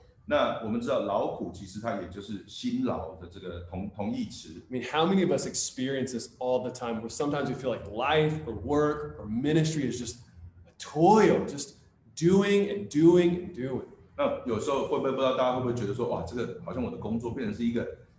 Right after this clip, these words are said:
Speaker 1: 很有负担，然后我完全不想做，就是让我觉得，啊，心力交瘁的这个事情。
Speaker 2: Um, at, at the time that Paul is writing this letter, Greek poets would use this word labor to describe something.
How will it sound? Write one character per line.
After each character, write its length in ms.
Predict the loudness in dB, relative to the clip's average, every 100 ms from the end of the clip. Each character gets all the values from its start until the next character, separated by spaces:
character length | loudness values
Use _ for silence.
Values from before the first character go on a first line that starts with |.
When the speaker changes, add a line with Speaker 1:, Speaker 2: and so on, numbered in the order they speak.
| -10
Speaker 1:
很 160 | -6 -4
有 120 | -6
负 240 | -6 -4
担， 220 | -2 -2
然 140 | -2 -4
后 40 |
我 160 | -6 -8 -10
完 180 | -8 -8
全 140 | -12
不 140 | -16 -14
想 240 | -12 -12
做， 160 | -10 -10
就 80 | -10
是 80 | -10
让 180 | -8
我 80 | -6
觉 140 | -8 -6
得， 120 | -6 -6 -14 _
啊， 160 | -20 -16
心 340 | -10 -8 -6
力 300 | -4 -4 -8 -16 _
交 280 | -8 -4 -4
瘁 280 | -6 -6 -6
的 80 | -8
这 140 | -10
个 140 | -10
事 160 | -10 -14
情。 220 | -16 -20 -20 -10
Speaker 2:
Um, 120 | -6
at, 200 | -2 0
at 140 | 0 -2
the 80 | -2
time 400 | 0 2 4 2
that 120 | 2
Paul 240 | 2 2 2
is 80 |
writing 340 | 2 2 2 0
this 160 | -2
letter, 520 | 0 0 2 0 -2 -6 -12 -16 -18 -18 -10
Greek 400 | 4 6 6 2
poets 400 | 2 4 4 2
would 200 | -8 -10 -2
use 340 | 4 4 6
this 260 | 2 2 0
word 200 | 0 0
labor 440 | 2 2 2 -2
to 140 | -6
describe 500 | -8 -8 -2 0 0
something. 240 | 0 -6